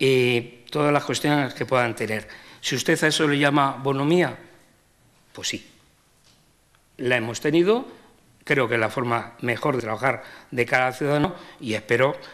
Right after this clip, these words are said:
que los dirigentes actuales del, del Ayuntamiento de Leganés, de, de la Concejalía de Urbanismo,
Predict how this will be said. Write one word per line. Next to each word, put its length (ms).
que 100
los 140
dirigentes 460
actuales 420
del, 500
del 340
Ayuntamiento 560
de 100
Leganés, 400
de, 200
de 100
la 80
Concejalía 400
de 60
Urbanismo, 420